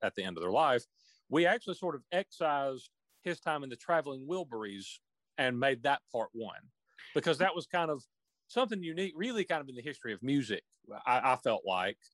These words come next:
Um, certainly a very noteworthy time. And so, uh, we actually took that and made it part one. So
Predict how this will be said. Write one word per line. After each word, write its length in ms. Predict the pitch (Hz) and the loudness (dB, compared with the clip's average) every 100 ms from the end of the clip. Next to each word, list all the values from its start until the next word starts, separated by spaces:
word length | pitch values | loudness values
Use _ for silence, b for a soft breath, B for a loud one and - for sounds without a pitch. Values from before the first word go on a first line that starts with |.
| 117 | -4
Um, 360 | 107 98 101 - | -2 -4 -8 -6
certainly 340 | - 156 131 | 0 2 2
a 40 | 113 | 2
very 240 | 113 107 | 2 2
noteworthy 640 | 107 113 104 107 101 95 - _ | 2 0 0 -4 -4 -8 -12 _
time. 420 | 143 143 110 104 104 _ _ _ - | 0 0 0 -4 -10 _ _ _ -8
And 160 | 117 | -8
so, 260 | 101 135 120 101 110 _ _ - 156 | -2 2 2 0 -14 _ _ -6 0
uh, 100 | 175 | 2
we 100 | 202 | 2
actually 220 | 240 175 | 2 -2
took 260 | - 180 170 | -4 -6 -4
that 260 | 127 151 147 139 | 0 2 2 -2
and 120 | 131 | -4
made 180 | 131 120 | -2 -2
it 80 | - - | -8 -6
part 200 | 127 117 | -4 -4
one. 320 | 127 117 101 | -4 -4 -4
So 180 | - | -4